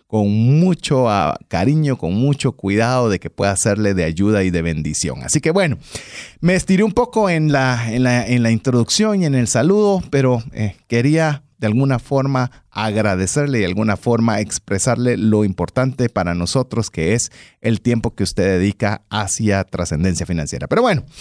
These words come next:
ahora sí, le doy paso a mi amigo, coanfitrión Mario López Salguero para que también tenga la oportunidad de saludarles. No sé si va a ir directo al grano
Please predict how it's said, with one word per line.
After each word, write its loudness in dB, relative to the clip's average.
ahora 2
sí, 0
le 2
doy 2
paso 0
a 0
mi 2
amigo, 2
coanfitrión 0
Mario 2
López 0
Salguero 0
para -2
que -6
también -2
tenga 0
la 2
oportunidad 0
de 0
saludarles. 0
No 0
sé -2
si -2
va 2
a 4
ir 0
directo 0
al -2
grano 0